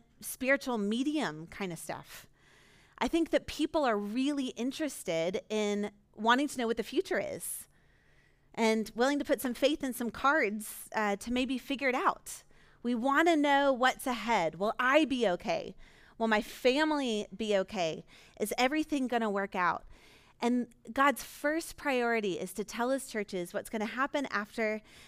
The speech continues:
this. He, it's so interesting that he doesn't focus on what's happening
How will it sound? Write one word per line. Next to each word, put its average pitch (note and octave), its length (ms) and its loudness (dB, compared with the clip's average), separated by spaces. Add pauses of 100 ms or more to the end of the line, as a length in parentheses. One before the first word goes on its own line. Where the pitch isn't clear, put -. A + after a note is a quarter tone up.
(120)
this. F#3+ 640 0 (840)
He, - 180 -14 (300)
it's - 160 -10
so C4+ 260 -2
interesting C4+ 420 -4
that - 120 -6
he A#3 120 -6
doesn't B3+ 400 -2
focus A#3+ 540 -4 (100)
on G3+ 300 -2
what's G3 260 -4
happening F#3+ 480 -8